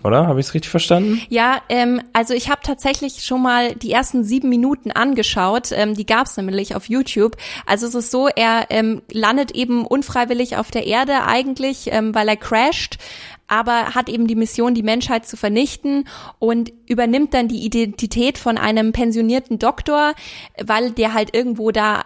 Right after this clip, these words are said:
Speaker 2: im, nirgendwo in Colorado lebt und, ähm, er hofft, dass er halt so möglichst, ähm, ja, unterm Radar fliegen kann, sag ich jetzt mal. Blöd nur, dass dann, ähm, in dem nä-, naheliegenden Ort der, ähm,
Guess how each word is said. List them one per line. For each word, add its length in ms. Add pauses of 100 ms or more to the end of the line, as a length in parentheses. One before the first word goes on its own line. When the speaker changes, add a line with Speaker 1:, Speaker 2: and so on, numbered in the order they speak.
(100)
Speaker 2:
im, 380
nirgendwo 500
in 140
Colorado 560
lebt 480
und, 520
ähm, 520
er 180
hofft, 220
dass 140
er 100
halt 160
so 140
möglichst, 680 (380)
ähm, 400
ja, 300 (160)
unterm 300
Radar 380
fliegen 320
kann, 260
sag 140
ich 120
jetzt 180
mal. 200 (320)
Blöd 220
nur, 120
dass 220
dann, 360
ähm, 300
in 160
dem 320
nä-, 380
naheliegenden 800 (300)
Ort 440
der, 360
ähm, 320